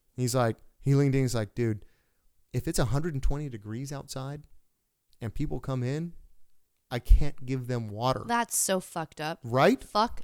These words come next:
Speaker 2: that.
Speaker 1: And he's like, "Look, here." And he took, uh, he's like, "I got this." And it was
Speaker 2: That's
Speaker 1: one of the,
Speaker 2: not right.
Speaker 1: it was an employee-sized bottle, which, like, the half of, like, picture, like, the, the round Crystal Geyser bottles,
Speaker 2: Mm-hmm.
Speaker 1: half of that. He's like, "Here, employee water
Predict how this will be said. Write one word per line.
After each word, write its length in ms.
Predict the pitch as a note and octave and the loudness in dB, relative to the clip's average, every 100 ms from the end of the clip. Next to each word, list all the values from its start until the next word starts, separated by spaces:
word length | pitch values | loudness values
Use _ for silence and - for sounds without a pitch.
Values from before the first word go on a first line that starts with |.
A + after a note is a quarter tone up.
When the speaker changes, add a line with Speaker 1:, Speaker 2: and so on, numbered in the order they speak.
| - | -4
Speaker 2:
that. 320 | F3 D#3+ - _ _ - | -2 -2 -6 _ _ 0
Speaker 1:
And 120 | D3+ E3+ | 6 8
he's 180 | F3+ | 8
like, 180 | F3+ D3+ | 8 8
"Look, 340 | D#3 D3+ - - | 6 2 2 0
here." 280 | D3 A2+ - - | 0 0 -2 -2
And 120 | D3 | 0
he 80 | C#3 | 0
took, 220 | F3 F3 - | -2 -4 -2
uh, 100 | C3+ | 0
he's 200 | B2+ B2+ | 0 0
like, 160 | B2 - | 0 0
"I 80 | B2+ | 2
got 260 | C#3+ C3+ | 2 2
this." 220 | A#2+ G2+ - | 0 -2 -2
And 60 | |
it 40 | A#2 | 0
was 40 | |
Speaker 2:
That's 40 | C#3 | 2
Speaker 1:
one 100 | C#3+ | 4
of 60 | |
the, 60 | C3+ | 4
Speaker 2:
not 140 | F#3 | 2
right. 260 | E3 D#3+ D#3+ | 0 -4 2
Speaker 1:
it 60 | D#3 | 4
was 100 | D3+ | 4
an 80 | D3+ | 2
employee-sized 1000 | C3+ - D#3+ E3+ E3 D3 D3 C#3 C3+ | 0 0 2 2 2 -2 -4 -2 -2
bottle, 300 | B2+ A#2+ B2+ | 0 2 2
which, 180 | A#2+ A2 | 0 -2
like, 160 | A#2+ G#2 | -4 -4
the 100 | G#2 | -4
half 420 | A#2 A#2 A#2 - _ _ | -2 -2 -6 -12 _ _
of, 200 | A#2+ G#2+ | -6 0
like, 340 | C3+ C3+ - | 0 0 2
picture, 260 | - F#3+ F3 | 6 6 4
like, 200 | C#3+ B2 | 0 -2
the, 140 | B2+ B2+ | -4 -8
the 260 | B2 A2+ G#2+ | -4 -4 -4
round 420 | A#2 C3 C3+ C3+ | -2 0 0 0
Crystal 260 | D3 C3+ | -2 -2
Geyser 320 | B2 A#2 A#2+ B2+ | -4 -4 -4 -4
bottles, 380 | C3 C3+ C3+ | -4 -4 -4
Speaker 2:
Mm-hmm. 420 | A3+ A3 A#3 B3 - | -8 -8 -8 -8 0
Speaker 1:
half 180 | C3 C3 | 2 2
of 80 | |
that. 260 | B2 A#2+ B2 | 2 0 -2
He's 140 | C3+ B2+ | -4 -4
like, 160 | A2+ | -2
"Here, 220 | B2+ G#2+ - _ _ _ - | -4 -6 -8 _ _ _ -10
employee 340 | B2+ C#3+ D3 | -6 -2 0
water 480 | C3+ C3 B2+ B2+ A#2+ | 2 2 2 2 -2